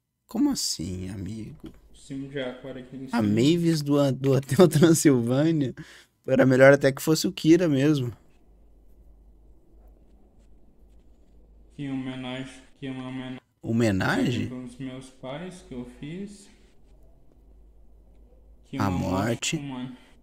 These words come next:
Speaker 1: Toma.
Speaker 2: Eu gosto muito de morte, né?
Speaker 1: Mas por que gosta de morte? Pô, você gostava de
Speaker 2: Meu vulgo aí é Lil Morte, né?
Speaker 1: Podia ser pretona essa morte, né, mano? Morte azul não combina, né, mano?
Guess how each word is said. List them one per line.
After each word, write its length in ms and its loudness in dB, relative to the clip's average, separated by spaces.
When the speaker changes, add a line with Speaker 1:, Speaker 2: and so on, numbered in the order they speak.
Speaker 1:
Toma. 500 -2
Speaker 2:
Eu 80 -12
gosto 380 -14
muito 260 -10
de 80 -12
morte, 480 -12
né? 140 -16
Speaker 1:
Mas 100 -10
por 120 -2
que 120 0
gosta 300 0
de 100 -2
morte? 500 -2
Pô, 200 -2
você 100 -2
gostava 300 4
de 200 0
Speaker 2:
Meu 580 -12
vulgo 380 -14
aí 240 -12
é 120 -14
Lil 280 -10
Morte, 500 -12
né? 160 -16
Speaker 1:
Podia 200 4
ser 160 0
pretona 580 4
essa 160 0
morte, 320 0
né, 60 0
mano? 160 -4
Morte 260 2
azul 240 0
não 140 0
combina, 580 0
né, 120 -2
mano? 260 -6